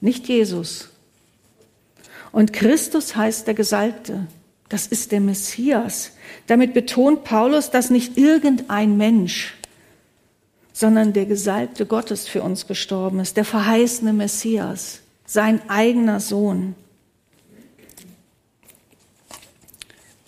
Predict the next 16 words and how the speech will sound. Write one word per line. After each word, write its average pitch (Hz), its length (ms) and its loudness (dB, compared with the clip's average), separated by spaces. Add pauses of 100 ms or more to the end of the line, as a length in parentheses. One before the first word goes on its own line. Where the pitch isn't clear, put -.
(160)
Und 214 120 0
damit 220 320 2
komme 240 220 0
ich 233 140 -2
zum 233 180 4
letzten 226 560 0
Punkt, 190 560 -6 (380)
weise 202 480 0
leben, 190 680 0 (220)
weise 175 400 -4
sein. 196 460 -4 (680)
Ich - 100 -2
habe 247 160 0
am 220 180 2
Anfang 311 460 4
gesagt, 220 720 -2